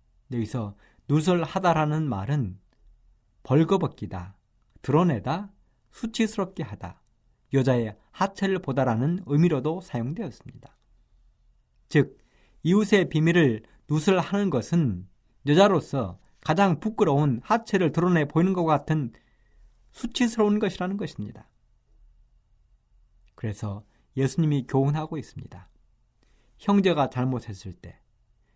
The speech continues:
그것을 타인에게 폭로하거나 누설지 말고 당사자에게 직접 이야기하고 당사자와 더불어 해결하라고 말입니다.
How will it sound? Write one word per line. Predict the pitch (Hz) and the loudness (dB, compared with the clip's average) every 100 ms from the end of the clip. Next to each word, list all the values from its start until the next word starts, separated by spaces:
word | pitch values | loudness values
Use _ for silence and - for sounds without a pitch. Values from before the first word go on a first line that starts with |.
| _ | _
그것을 | - 190 180 160 | 2 4 4 2
타인에게 | 156 226 220 165 135 143 135 | 2 0 2 2 2 0 0
폭로하거나 | 220 220 185 95 107 101 87 _ _ _ - | 0 0 -2 -6 -8 -8 -10 _ _ _ -6
누설지 | 151 190 185 - 165 | 4 6 4 2 -2
말고 | 104 113 - 90 - _ _ - | -2 -4 -6 -10 -12 _ _ -6
당사자에게 | 139 170 190 180 107 101 151 156 | 0 2 2 0 -2 -2 -2 -2
직접 | - 160 170 165 - - - | -2 -4 -2 -2 -4 -18 -6
이야기하고 | 156 190 147 - 92 95 90 90 _ _ | 2 4 4 0 -12 -12 -14 -16 _ _
당사자와 | - 151 170 180 165 | -2 2 4 4 4
더불어 | 143 123 165 160 - | 4 2 0 -2 -6
해결하라고 | 202 208 175 170 170 202 | -4 -2 -2 -6 -6 -6
말입니다. | 139 92 90 - - | -8 -8 -14 -20 -20